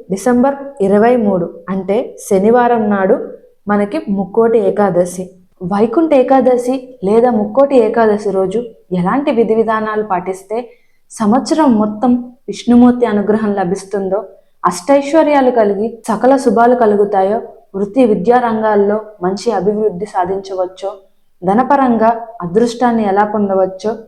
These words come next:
ఈ వీడియోలో మనం తెలుసుకుందాం. సంవత్సరంలో వచ్చే అన్ని ఏకాదశుల కంటే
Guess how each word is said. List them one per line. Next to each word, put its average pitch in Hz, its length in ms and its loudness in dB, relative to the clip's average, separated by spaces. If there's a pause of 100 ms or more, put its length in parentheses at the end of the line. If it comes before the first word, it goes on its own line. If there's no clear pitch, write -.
ఈ 208 100 2
వీడియోలో 214 440 4
మనం 220 200 -4
తెలుసుకుందాం. 175 680 -4 (420)
సంవత్సరంలో 320 720 4
వచ్చే 262 320 0
అన్ని 220 280 2
ఏకాదశుల 247 600 4
కంటే 214 560 -4